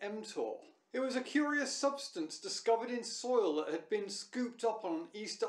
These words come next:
Island during a nineteen sixty-four Canadian research expedition. Scientists studying disease there noticed that people didn't pick up tetanus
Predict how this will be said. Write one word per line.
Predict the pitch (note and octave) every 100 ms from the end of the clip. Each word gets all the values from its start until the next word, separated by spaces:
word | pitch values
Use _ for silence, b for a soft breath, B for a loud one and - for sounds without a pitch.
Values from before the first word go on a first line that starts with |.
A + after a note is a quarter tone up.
| F3+
Island | G#3+ G#3+ F3+ B2 A2+
during | D3 E3+ F3+
a | F3
nineteen | G3 G#3+ G#3 - A3+ G#3+
sixty-four | - G3+ G3+ - G#3 G#3 F#3+ F3+
Canadian | F3 F3+ G3 F#3+ G3+ G#3+ G3+ E3+
research | G#3 G#3+ - F3 -
expedition. | D#3 D#3 - - B2+ B2+ A#2+ G2+ G2+ b b b b b -
Scientists | - B3+ C#4 B3 -
studying | - A#3 A3+ A3
disease | G#3 F3 G#3 A#3+ G3+
there | D3+ A#2+ B2
noticed | F#3+ A3 A3 G3
that | B3 A#3
people | A#3+ B3 C#4 B3+
didn't | A#3+ G#3+ G#3
pick | G#3+
up | G#3+ -
tetanus | - A3 - F#3 B2+ -